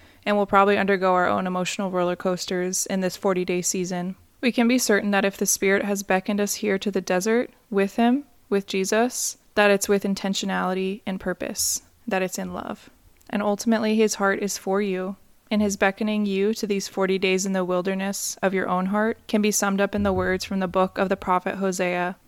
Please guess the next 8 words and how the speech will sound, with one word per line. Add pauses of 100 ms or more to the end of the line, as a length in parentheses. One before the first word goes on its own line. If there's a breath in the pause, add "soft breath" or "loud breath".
(160)
a
story
about
a
groom
and
his
bride.